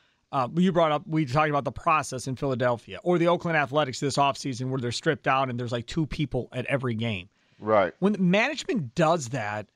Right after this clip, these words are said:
Speaker 1: doesn't that take a toll on the mindset of the players? I mean, you haven't
Speaker 2: Well, I
Speaker 1: even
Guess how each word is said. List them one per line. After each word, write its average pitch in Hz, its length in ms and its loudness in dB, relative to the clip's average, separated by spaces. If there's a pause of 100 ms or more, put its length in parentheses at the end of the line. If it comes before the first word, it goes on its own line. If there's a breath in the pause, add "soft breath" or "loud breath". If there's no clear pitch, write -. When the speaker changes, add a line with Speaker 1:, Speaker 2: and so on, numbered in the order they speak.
(420)
Speaker 1:
doesn't 220 340 -2
that 190 160 0
take 160 240 -2
a 151 60 0
toll 151 480 -2
on 139 100 0
the 131 100 -2
mindset 131 480 0
of 127 100 -8
the 180 80 -6
players? 135 460 -6
I 180 60 -4
mean, 175 120 2
you 214 140 0
haven't 302 140 2
Speaker 2:
Well, - 80 4
I - 20 4
Speaker 1:
even 170 60 4